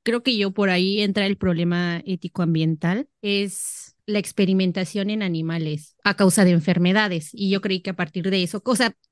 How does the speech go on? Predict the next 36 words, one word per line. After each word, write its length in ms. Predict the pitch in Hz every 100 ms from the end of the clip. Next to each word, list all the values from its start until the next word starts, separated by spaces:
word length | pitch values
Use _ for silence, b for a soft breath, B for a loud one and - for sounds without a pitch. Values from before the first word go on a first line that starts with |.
| -
lo 120 | -
que 120 | - 190
yo 80 |
entendí 260 | 247 285 240
de 40 | 220
la 100 | 196
película 420 | 170 170 180 185
fue 200 | - 165
que 300 | - 175 - _
este 280 | 220 185 220
virus 400 | 208 240 220 214
de 100 | 202
la 120 | 202
rabia 480 | 208 226 196 190 107
estaba 380 | 208 - 180 175
siendo, 500 | 170 165 170 165 165 _ _ _ _
o 260 | 202 165 165
virus 280 | 185 175
similar, 460 | - 160 151 160 185 -
estaba 240 | - 185
siendo 260 | - 175 175
experimentado 1040 | - - 165 156 165 160 151 - 190 185
en 120 | 170
los 400 | 160 156 - - -
monos, 580 | 202 185 170 208 - _ -
que 140 | 180
de 140 | 175
repente, 680 | 165 160 180 170 156 180 180
pues, 200 | - 156
se 80 | 160
salió 260 | 151 156 160
de 80 | 170
control 420 | 185 185 208 220
porque 340 | 190 170 170
las 180 | 156 156
personas, 760 | - 170 - 175 175 170 165